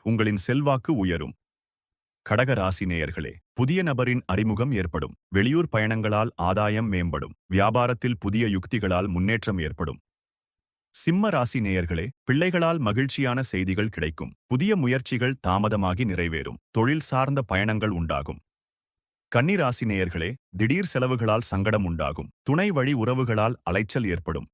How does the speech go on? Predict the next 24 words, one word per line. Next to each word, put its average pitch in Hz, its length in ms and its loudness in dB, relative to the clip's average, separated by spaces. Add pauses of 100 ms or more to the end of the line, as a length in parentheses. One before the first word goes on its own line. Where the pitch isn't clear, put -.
(140)
வியாபாரத்தில் 110 680 2
பாக்கிகள் 107 440 0
வசூலாவதில் 117 760 0
தாமதம் 92 420 0
ஏற்படும். 82 420 -6 (920)
துலா 131 220 4
ராசி 127 340 0
நேயர்களே, 82 520 -2 (160)
மனதில் 113 440 2
நினைத்த 104 400 0
காரியம் 98 520 0 (140)
கைகூடி 98 480 0
வரும். 69 280 -4 (200)
பிரச்சனைகளுக்கு 143 680 0
தெளிவான 127 460 0
முடிவுகளை 113 540 0
எடுப்பீர்கள். 92 520 -2 (140)
உத்தியோகத்தில் 113 680 0
புதிய 123 300 0
வாய்ப்புகள் 107 480 0
கிடைக்கும். 85 440 -4 (960)
விருச்சிக 123 420 2
ராசி 107 300 2
நேயர்களே, 95 520 0